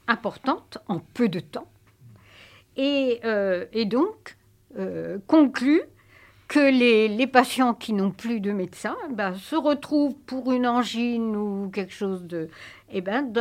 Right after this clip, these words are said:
à l'hôpital, en service bobologie. On sait qu'une angine, ça peut mal tourner, euh, ben, voilà. Et donc, on va surcharger les services des hôpitaux du fait de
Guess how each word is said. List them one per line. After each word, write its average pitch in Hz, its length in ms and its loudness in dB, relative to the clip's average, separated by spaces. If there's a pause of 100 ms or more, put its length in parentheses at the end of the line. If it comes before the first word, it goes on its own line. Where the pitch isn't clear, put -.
(140)
à 240 80 0
l'hôpital, 208 640 -4
en 240 180 -6
service 185 520 -8
bobologie. 175 680 -4 (340)
On 220 100 -6
sait 226 160 -6
qu'une 214 220 -6
angine, 196 340 -4
ça 202 140 -6
peut 202 120 -10
mal 165 220 -6
tourner, 175 420 -8 (280)
euh, 185 340 -10
ben, 180 140 -18 (260)
voilà. 240 240 -12 (800)
Et 202 100 -4
donc, 190 260 -2
on 262 60 -2
va 208 100 -2
surcharger 196 840 -8
les 220 320 -6
services 208 480 -8
des 247 220 -8
hôpitaux 302 600 -6
du 196 240 -10
fait 262 380 -8
de 294 260 -6